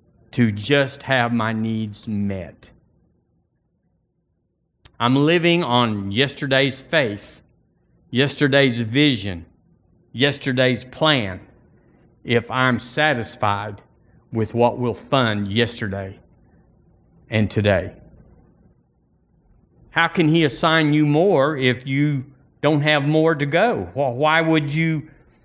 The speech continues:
wh-, why would you s-, tell someone to take some tomatoes to the neighbors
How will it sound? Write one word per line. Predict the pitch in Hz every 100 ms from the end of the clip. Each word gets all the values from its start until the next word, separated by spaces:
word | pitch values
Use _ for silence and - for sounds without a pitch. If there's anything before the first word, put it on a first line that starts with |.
| _ _ _ -
wh-, |
why | 135 135 - 139 160 170
would | 165 135
you | 160
s-, | - - -
tell | 175 170 156
someone | - 165 160 165 160 151
to | 143 139
take | - 175 175 - - - -
some | - 143
tomatoes | 147 151 165 151 -
to | 156
the | 135
neighbors | 147 233 190 151 165